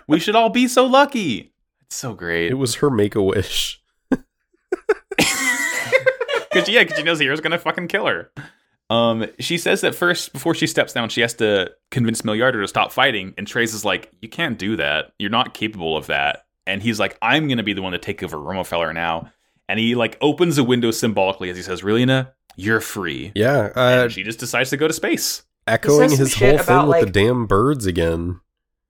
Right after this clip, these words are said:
Speaker 3: Yeah, he
Speaker 1: Hmm.
Speaker 3: says some shit about, like, it's not right to keep Relina locked in Romefeller or something. And it's like,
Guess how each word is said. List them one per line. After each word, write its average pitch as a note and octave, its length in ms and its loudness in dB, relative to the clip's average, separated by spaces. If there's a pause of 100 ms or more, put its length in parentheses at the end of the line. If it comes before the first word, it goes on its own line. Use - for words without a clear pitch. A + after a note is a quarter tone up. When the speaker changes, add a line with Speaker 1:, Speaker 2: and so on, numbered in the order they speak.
(340)
Speaker 3:
Yeah, D#3 440 4
he E4+ 120 0
Speaker 1:
Hmm. D4+ 60 -2
Speaker 3:
says A#3+ 160 -2
some B3+ 120 -6
shit D#3+ 200 -2
about, D#3+ 300 0
like, D3+ 160 -2
it's - 340 -4 (400)
not D#3+ 280 2
right C#3 360 -2
to D#3+ 140 -8
keep D3 320 -8
Relina C3 540 0
locked C3 380 -2
in C#3 180 -4
Romefeller C3 760 -2
or C3 60 -4
something. C3+ 400 -6
And C3+ 80 -6
it's C3+ 80 -6
like, D3 180 -4